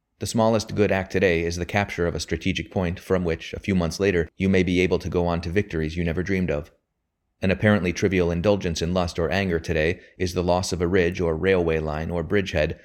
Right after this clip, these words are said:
from which the enemy may launch an attack otherwise impossible. Some writers use the word charity to describe not only Christian love between human beings,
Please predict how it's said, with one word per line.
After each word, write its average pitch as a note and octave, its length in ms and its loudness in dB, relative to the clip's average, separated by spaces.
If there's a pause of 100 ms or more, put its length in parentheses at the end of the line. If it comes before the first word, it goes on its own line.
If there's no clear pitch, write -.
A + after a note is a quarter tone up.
from G#2+ 220 0
which F2 220 -2
the F2+ 160 2
enemy E2+ 240 0
may D#2+ 100 -2
launch E2 260 -2
an D#2 100 -4
attack D#2+ 340 -4
otherwise D#2 400 -2
impossible. E2 600 -6 (840)
Some A#2 240 2
writers F#2 320 4
use F2+ 160 0
the F2+ 80 0
word F2 180 2
charity E2+ 380 2
to E2 100 -8
describe E2+ 420 0
not F2 200 0
only E2+ 220 0
Christian E2+ 360 -2
love E2 180 -2
between E2 320 -4
human E2 260 -2
beings, E2 380 -2